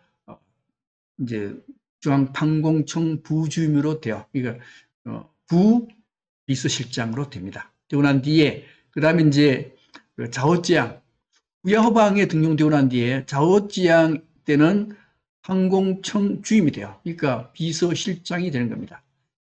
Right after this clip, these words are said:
실장이 돼가지고 요, 요, 이, 이분이 이제, 어, 좌우지ang이거든요. 좌우지ang이,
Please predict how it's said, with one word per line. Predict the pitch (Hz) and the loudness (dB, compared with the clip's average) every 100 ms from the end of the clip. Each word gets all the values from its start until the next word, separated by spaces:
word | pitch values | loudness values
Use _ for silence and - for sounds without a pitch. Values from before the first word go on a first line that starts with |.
| - | -10
실장이 | 175 208 | -2 0
돼가지고 | 170 165 143 156 233 113 - - | 2 4 4 4 2 0 -6 -2
요, | 151 131 - - | 0 0 -4 -4
요, | 165 165 | -4 -2
이, | |
이분이 | 160 - 170 165 156 | -4 -4 -2 2 4
이제, | 139 131 123 - - _ _ | 4 4 2 -2 -14 _ _
어, | - 110 107 | -8 -6 -4
좌우지ang이거든요. | 131 135 - 151 135 123 120 185 196 _ - - | -2 -2 0 0 2 0 -2 -2 -6 _ -20 -12
좌우지ang이, | 135 135 143 143 160 143 180 139 - | -4 -2 0 0 2 4 4 0 -2